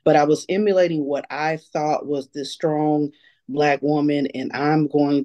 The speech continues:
to do this, and I'm gonna do this, and, you know, I'm gonna,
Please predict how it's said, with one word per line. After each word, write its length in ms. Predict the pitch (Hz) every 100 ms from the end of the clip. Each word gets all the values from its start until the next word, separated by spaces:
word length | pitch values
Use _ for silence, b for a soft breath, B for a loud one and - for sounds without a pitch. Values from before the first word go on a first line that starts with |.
| -
to 420 | 151 139 135 135 b b _
do 140 | 139
this, 260 | 135 160 156
and 100 | 147
I'm 160 | 143
gonna 180 | 147 143
do 160 | 135 123
this, 360 | 165 170 160 -
and, 340 | 127 123 127 127 B B
you 120 | 135 139
know, 300 | 135 131 -
I'm 120 | 135
gonna, 300 | 139 117 113